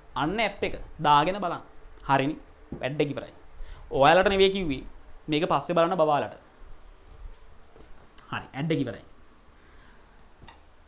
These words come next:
පුතේ මේ ආම්ලික ජල විච්ඡේදන පහසුවෙන් ලක් වේ. ඔව්. ප-, හතර මොකද්ද කියන්නේ? මෙයාට ලිතියම් ඇලුමිනියම් හයිඩ්‍රේට් දැම්ම ප්‍රාථමික මිනිහෙක්. මෙයාට ලිතියම් ඇලුමිනියම් හයිඩ්‍රේට් දැම්ම මොකද වෙන්නේ මට කියන්න?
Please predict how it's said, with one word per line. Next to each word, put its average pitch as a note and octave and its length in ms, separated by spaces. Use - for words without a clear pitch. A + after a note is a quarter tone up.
පුතේ F3+ 240
මේ A2+ 400
ආම්ලික F3 400
ජල F#3 180
විච්ඡේදන F#3 340
පහසුවෙන් F3 320
ලක් E3 140
වේ. C#3 160
ඔව්. C#3 120
ප-, D#3+ 100
හතර G3 240
මොකද්ද A#3+ 240
කියන්නේ? A#3 300
මෙයාට F#3+ 300
ලිතියම් B3 320
ඇලුමිනියම් A#3+ 300
හයිඩ්‍රේට් A3+ 320
දැම්ම A#3 180
ප්‍රාථමික A3+ 440
මිනිහෙක්. F#3+ 260
මෙයාට A3 220
ලිතියම් A3 260
ඇලුමිනියම් A#3 220
හයිඩ්‍රේට් G#3+ 200
දැම්ම A3 140
මොකද A3 140
වෙන්නේ A#3 180
මට A3 140
කියන්න? A3+ 180